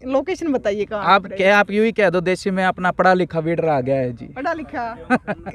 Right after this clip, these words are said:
Speaker 1: सर, बता तो दो, graduation कर रहा है, कितना पढ़ रहा है? <laughs> मेरे ख्याल से सब कुछ पीछे छोड़ दिया।
Speaker 2: हाँ जी।
Speaker 1: <laughs> तो पढ़े लिखे वीडर को लेने के लिए जब आएंगे तो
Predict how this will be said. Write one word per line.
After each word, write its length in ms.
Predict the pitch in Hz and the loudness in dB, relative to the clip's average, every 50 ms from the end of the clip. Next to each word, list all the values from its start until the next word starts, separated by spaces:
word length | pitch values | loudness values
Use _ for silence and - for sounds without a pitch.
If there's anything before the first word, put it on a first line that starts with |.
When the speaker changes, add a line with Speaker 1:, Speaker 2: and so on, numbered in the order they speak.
| 262 226 - | -6 2 4
Speaker 1:
सर, 120 | 320 - | 4 4
बता 460 | 311 247 180 214 214 277 269 330 320 | 4 2 -6 -4 -4 0 2 4 4
तो 120 | 320 339 330 | 4 4 2
दो, 140 | 285 330 | 2 2
graduation 500 | - - 302 302 285 294 403 370 349 359 | 4 4 4 4 4 2 0 -2 -2 -2
कर 140 | 311 311 294 | 0 0 2
रहा 100 | 269 269 | 2 2
है, 60 | 285 | 2
कितना 260 | 349 403 - - 349 339 | 0 -2 -4 -4 -4 -4
पढ़ 180 | 320 359 285 | -2 0 2
रहा 280 | 302 277 254 240 240 254 | 4 4 4 4 2 2
है? 280 | 381 381 285 - 185 | 0 -2 -2 -6 -10
<laughs> 0 | - - - - 392 - - 381 440 - - - - _ - - _ - - - - - - _ 453 494 539 - - - 640 508 415 - - - - - - 381 311 294 | -8 -6 -6 -6 -6 -6 -6 -8 -6 -6 -6 -8 -8 _ -10 -12 _ -16 -20 -20 -20 -20 -20 _ -20 -18 -18 -18 -18 -18 -18 -18 -18 -18 -20 -20 -20 -20 -18 -16 -8 -4
मेरे 180 | 294 285 285 415 | -2 0 0 0
ख्याल 180 | - 359 311 | -2 -4 -6
से 100 | 302 415 | -6 -8
सब 180 | - - 381 302 | -8 -10 -10 -12
कुछ 120 | 381 - | -12 -12
पीछे 240 | - 269 285 - 339 | -12 -12 -12 -10 -10
छोड़ 220 | 269 285 220 214 | -8 -8 -8 -8
दिया। 220 | 196 180 196 190 214 | -10 -10 -10 -10 -4
Speaker 2:
हाँ 180 | 214 143 143 | -2 0 0
जी। 220 | 147 139 123 127 - - - - - 302 262 - - _ _ - - - | 2 0 -2 -4 -6 -10 -12 -12 -10 -10 -10 -10 -14 _ _ -20 -14 -12
Speaker 1:
<laughs> 640 | 320 302 - - _ - - - - 359 - 302 254 | -12 -12 -12 -16 _ -20 -20 -20 -20 -18 -16 -10 -8
तो 60 | 311 | -8
पढ़े 280 | 254 214 392 339 359 339 | -6 -6 -4 -4 -2 -2
लिखे 340 | 311 - - 330 370 302 311 | -2 -2 -2 -2 -2 -2 -2
वीडर 320 | 294 277 381 285 254 269 285 | -2 -2 -4 -4 -4 -6 -6
को 160 | - 294 285 | -4 -2 0
लेने 260 | 269 269 277 285 285 | 0 0 0 0 0
के 140 | 285 294 254 | -2 -2 -4
लिए 200 | 262 262 262 269 | -4 -4 -6 -6
जब 180 | 240 269 240 | -6 -4 -2
आएंगे 300 | 240 240 247 277 269 247 | -2 -2 -2 -2 -2 -4
तो 300 | 247 - 247 247 240 226 | -4 -4 -2 -2 -2 -4